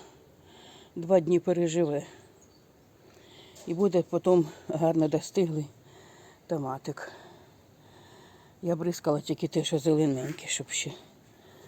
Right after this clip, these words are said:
спасти. Ось гляньте, які гарні.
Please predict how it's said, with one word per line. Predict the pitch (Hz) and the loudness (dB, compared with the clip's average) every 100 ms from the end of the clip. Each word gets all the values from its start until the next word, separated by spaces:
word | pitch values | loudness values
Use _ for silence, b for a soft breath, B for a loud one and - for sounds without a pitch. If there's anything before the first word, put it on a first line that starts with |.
| b b - - | b b -18 -14
спасти. | - - 151 - - 160 - B B B _ _ _ - - - b b b b b - | -10 -6 -6 -6 -4 -4 -6 B B B _ _ _ -20 -20 -20 b b b b b -14
Ось | 190 165 | -12 -8
гляньте, | 160 175 170 | -6 -6 -6
які | 180 - 170 | -14 -14 -14
гарні. | 165 180 180 180 | -10 -8 -8 -10